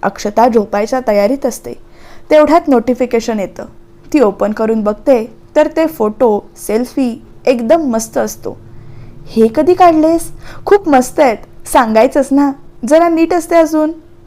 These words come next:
अक्षता, "नीट तर आहेसच, आणि सांगितले असते तर तू फोटो काढू दिले असतेस का?" अर्णव, "ते पण आहेच, छान आहेत, thank you. बोलून झालं का घरी? काय म्हणाले?"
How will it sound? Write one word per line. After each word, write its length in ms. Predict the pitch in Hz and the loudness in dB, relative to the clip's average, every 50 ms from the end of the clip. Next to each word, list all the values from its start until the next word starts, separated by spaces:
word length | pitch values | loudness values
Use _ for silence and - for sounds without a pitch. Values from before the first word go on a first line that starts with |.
| - - - - - | -20 -20 -16 -14 -14
अक्षता, 380 | 208 - - - - - - - - - - - - _ - - - - - - | -14 -12 -12 -12 -12 -10 -12 -16 -16 -20 -20 -20 -20 _ -20 -20 -20 -20 -16 -10
"नीट 240 | - 202 208 196 196 196 - - | -6 -4 -4 -4 -4 -4 -2 0
तर 100 | 247 269 | 2 4
आहेसच, 600 | 277 302 320 330 320 - 302 262 247 247 - - - - - - - - - - | 4 4 4 2 2 0 0 2 0 0 -4 -8 -16 -20 -20 -20 -20 -16 -6 -2
आणि 240 | 214 226 226 208 214 | 0 0 0 0 -2
सांगितले 520 | - 226 208 202 196 196 208 208 220 214 | -2 -2 -2 -2 -2 -4 -4 -2 -2 -2
असते 280 | 214 214 214 - 254 240 | -2 -2 0 0 0 2
तर 180 | 240 226 220 | 2 0 -2
तू 120 | 220 - 240 | -4 -4 -6
फोटो 340 | - - 220 208 - 220 233 | -4 -2 -2 -2 -2 -2 0
काढू 220 | 254 247 247 247 | 2 2 2 2
दिले 260 | 233 220 220 208 233 | 0 -2 -2 0 0
असतेस 360 | 262 262 254 - 214 208 - | 0 0 -2 -4 -6 -8 -4
का?" 220 | - 254 247 220 233 - - - - - - - - - | 0 0 0 0 0 -4 -14 -20 -20 -20 -20 -14 -8 -6
अर्णव, 260 | 202 196 190 180 175 - - - - - - - - - - - - - - - - - - - | -6 -4 -6 -6 -10 -14 -16 -20 -20 -20 -20 -20 -20 -20 -20 -20 -20 -20 -20 -20 -20 -10 -4 0
"ते 100 | 226 214 | 0 0
पण 200 | 214 - 302 302 | 2 2 2 2
आहेच, 240 | 294 277 240 185 - - - - - - - - _ - - - - - | 4 2 2 0 -4 -10 -18 -20 -20 -20 -20 -20 _ -20 -20 -10 -4 0
छान 200 | 320 320 311 247 | 0 2 2 0
आहेत, 240 | 180 - - - - _ _ - - - - - | -2 -6 -10 -16 -20 _ _ -20 -20 -12 -8 -6
thank 280 | 339 359 381 - 330 | -4 -4 -4 -2 -2
you. 100 | 302 302 311 - - - - - - - - - - - | -2 -2 -4 -8 -16 -20 -20 -20 -20 -20 -20 -20 -12 -8
बोलून 340 | 226 214 220 208 220 240 254 | -2 0 2 2 2 2 2
झालं 240 | 247 277 262 262 277 | 4 2 2 2 2
का 140 | 285 311 302 | 2 0 2
घरी? 260 | 247 247 233 262 339 330 - - - - - - | 2 2 0 0 -2 -6 -10 -18 -20 -8 -2 0
काय 180 | 233 240 269 | 2 2 2
म्हणाले?" 400 | 311 349 330 311 285 262 269 302 | 2 2 2 2 2 2 0 0